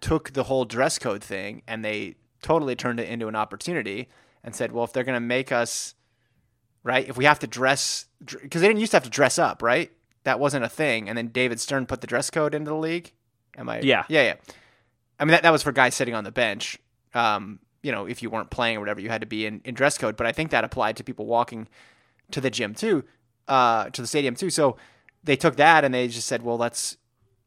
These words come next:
Speaker 1: I can sell this," basically. So I'm sure they're getting paid by designers to wear their clothes. Um, and that does not exist in track. But I, I would, I wish they did. I remember when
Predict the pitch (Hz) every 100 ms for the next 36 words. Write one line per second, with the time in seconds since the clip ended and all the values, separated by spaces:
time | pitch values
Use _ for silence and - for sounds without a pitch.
0 | _ - _ _ - 131 117 - 165 170
1 | - - 113 135 - 76 104 139 120 123
2 | 151 135 123 117 104 - - 139 123 110
3 | 123 _ _ _ _ _ _ - 120 113
4 | 113 113 117 120 131 104 117 - 113 117
5 | 113 101 - 185 131 117 139 - - _
6 | _ _ _ _ _ _ _ _ 120 107
7 | 101 98 98 - _ _ 113 120 113 117
8 | 110 110 120 - - 110 - 123 113 -
9 | 143 143 - 143 156 151 120 - _ _
10 | _ - 120 151 165 117 107 143 120 123
11 | - _ - 151 180 226 196 160 143